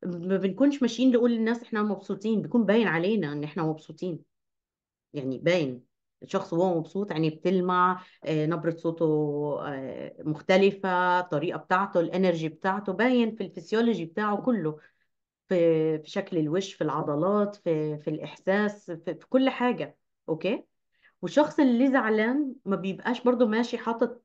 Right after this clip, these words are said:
ليبل على ظهره أنا مهموم أو زعلان. إحنا بنعرف من إيه؟ من الفسيولوجي، من نظرة العينين، من وضعية الجسم، من القعدة، من النفس الأتقل،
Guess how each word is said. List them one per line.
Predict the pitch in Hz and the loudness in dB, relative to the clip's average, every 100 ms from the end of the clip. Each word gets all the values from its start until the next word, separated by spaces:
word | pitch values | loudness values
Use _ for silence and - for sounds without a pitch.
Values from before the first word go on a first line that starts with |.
| - | -6
ليبل | 190 214 208 180 | 2 4 4 2
على | 180 180 | 4 2
ظهره | 202 214 202 - | 0 -2 -4 -2
أنا | 180 | -2
مهموم | 175 160 190 220 | -2 -2 0 -2
أو | - 151 | -2 -2
زعلان. | 151 147 185 180 127 _ _ _ _ _ _ - | -2 0 0 -2 -4 _ _ _ _ _ _ -12
إحنا | - 175 | -6 -4
بنعرف | 170 190 196 185 | 0 0 0 -2
من | 175 165 | -4 -4
إيه؟ | 175 170 170 _ _ _ _ _ _ _ _ - | -4 -6 -12 _ _ _ _ _ _ _ _ -6
من | 165 240 285 - _ _ 175 | 0 0 -2 -8 _ _ -16
الفسيولوجي، | 165 190 - 220 285 240 151 127 - _ _ _ _ _ _ _ _ _ | -12 -12 -6 0 2 2 0 -8 -14 _ _ _ _ _ _ _ _ _
من | 175 160 151 | -2 0 0
نظرة | 185 175 165 165 | 0 -2 -2 -2
العينين، | 143 143 143 185 208 196 | -4 -4 -2 0 0 0
من | 165 151 143 143 143 139 139 - 143 | 0 -2 -4 -6 -8 -8 -12 -10 -6
وضعية | 151 151 160 175 160 | -4 -2 0 0 -2
الجسم، | 143 131 196 - 180 | -8 -4 -6 -4 -4
من | 147 | -4
القعدة، | 143 139 - 190 196 190 190 | -4 -6 -2 0 0 -2 -4
من | 175 151 | -2 -2
النفس | 143 160 165 165 151 | -2 -6 -6 -8 -6
الأتقل، | 139 202 208 - 185 | -6 -6 -6 -6 -6